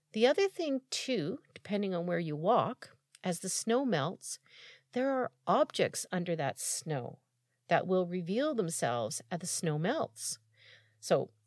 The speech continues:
eyes to the ground as well to make sure your dog doesn't step on anything harmful. As spring becomes warmer and the snow is starting to look like a distant past, guess what comes out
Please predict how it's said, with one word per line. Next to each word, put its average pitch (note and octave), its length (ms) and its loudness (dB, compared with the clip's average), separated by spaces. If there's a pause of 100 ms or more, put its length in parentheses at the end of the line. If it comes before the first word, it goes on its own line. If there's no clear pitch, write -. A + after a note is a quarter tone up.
(120)
eyes D#3+ 320 4
to - 100 -10
the C#4 80 2
ground C4+ 460 4
as G#3+ 160 2
well G3+ 480 10
to - 160 -6
make F3 220 0
sure F3+ 560 8 (220)
your E3 100 -6
dog D#3+ 340 2
doesn't - 300 -6
step - 560 -2
on D3+ 180 -8
anything E3 360 -4
harmful. F3 580 -4 (1900)
As B3+ 140 2
spring F4 360 0
becomes E4+ 400 -2
warmer G#3+ 400 0 (560)
and C#3+ 140 -2
the B2 60 -4
snow C4 580 0
is B3+ 100 0
starting A3+ 380 0
to - 120 -8
look - 320 0
like D#3 160 -8
a C#3 140 -8
distant - 460 -6
past, - 580 -10 (680)
guess A3 380 2
what - 180 -8
comes G#3+ 320 -4
out G3+ 260 2